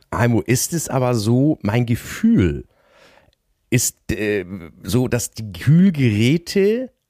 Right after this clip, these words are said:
ich sag mal, immer größer werden in den Küchen. Also die, die Nutzer wünschen sich mehr Kühlraum. Und das ist, glaube ich, auch ähnlich wie bei den Autos. Äh,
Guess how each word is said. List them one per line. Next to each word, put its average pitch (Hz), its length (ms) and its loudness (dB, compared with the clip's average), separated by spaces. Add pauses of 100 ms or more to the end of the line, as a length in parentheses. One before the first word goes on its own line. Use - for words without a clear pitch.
(320)
ich - 100 -8
sag 120 100 0
mal, 123 220 0
immer 131 240 4
größer 104 800 0
werden 78 520 -2 (120)
in 87 160 0
den 82 160 -2
Küchen. 73 420 -6
Also 80 220 -2
die, 87 240 -2 (360)
die 90 120 2
Nutzer 98 720 2
wünschen 170 600 2
sich - 360 -6
mehr 117 320 2
Kühlraum. 90 960 0
Und 71 80 -6
das 92 140 -2
ist, 117 140 -8
glaube 117 300 2
ich, - 140 -4
auch - 160 -4
ähnlich 139 400 0
wie 127 40 -2
bei 110 200 2
den 110 160 0
Autos. 131 560 -2 (320)
Äh, 95 160 2